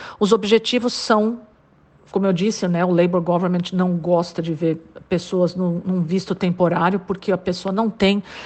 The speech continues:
acesso a benefícios do governo. A gente viu aí durante a pandemia quem tava no visto de sponsor, entre outros,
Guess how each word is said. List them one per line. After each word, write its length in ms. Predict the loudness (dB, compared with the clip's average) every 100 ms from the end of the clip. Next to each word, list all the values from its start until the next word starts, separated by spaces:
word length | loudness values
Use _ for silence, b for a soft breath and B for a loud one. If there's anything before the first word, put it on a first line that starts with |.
| B
acesso 440 | -2 0 2 4 2
a 40 |
benefícios 600 | 4 2 2 -2 -2 -2
do 80 | -2
governo. 420 | 0 0 2 2
A 40 | 2
gente 260 | 0 -4
viu 200 | -2 0
aí 160 | 2 0
durante 360 | 0 0 0 -2
a 40 |
pandemia 600 | 0 2 2 2 0 0 -2 B B B -10
quem 220 | 0 0
tava 320 | 4 2 2 0
no 100 | -2
visto 300 | -2 -4 -8
de 60 |
sponsor, 600 | -8 -4 -2 -2 0 -2 -2 B B
entre 280 | -2 -2 4
outros, 600 | 4 4 2 -6 -6 -12